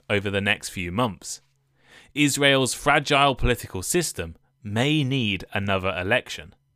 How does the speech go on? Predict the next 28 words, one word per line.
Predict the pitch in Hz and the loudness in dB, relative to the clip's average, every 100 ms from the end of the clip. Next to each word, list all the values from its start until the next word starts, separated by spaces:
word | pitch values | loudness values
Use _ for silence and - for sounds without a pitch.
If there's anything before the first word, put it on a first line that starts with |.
| _ _ _ _ _ _ - - | _ _ _ _ _ _ -20 -4
But | 147 | -2
what | 170 196 | 0 0
do | 156 | 0
you | 151 160 | 2 -2
think? | - 82 - - _ _ - | -2 -10 -10 -20 _ _ -2
What | 170 | -2
do | 175 | 2
you | 147 165 | 6 6
think | 143 139 131 | 4 0 -2
about | 120 110 113 110 | 2 4 4 2
this | 104 92 - | -6 -6 -6
news? | 143 139 85 - - _ _ _ - | -4 -4 -8 -14 -16 _ _ _ -4
Are | 151 151 | 2 2
you | 147 160 | 4 2
from | 156 147 | 2 0
Israel? | 165 165 120 90 82 - | 0 -2 -2 -6 -8 -10
What's | 131 156 - | -4 -4 2
your | 165 | 4
opinion | 147 - 170 107 92 | 4 2 -2 -2 -6
on | 104 104 | -6 -6
this | 98 95 | -6 -6
topic? | - 151 - 85 - _ _ _ _ _ - | -4 -4 -4 -12 -14 _ _ _ _ _ -6
And | - 160 147 | 0 2 4
what | 185 214 | 2 2
is | 175 165 | 0 -2
the | - | -2
biggest | 139 175 165 147 | 0 0 2 -4
crisis | - 135 135 - 110 107 | 0 0 0 0 -2 -4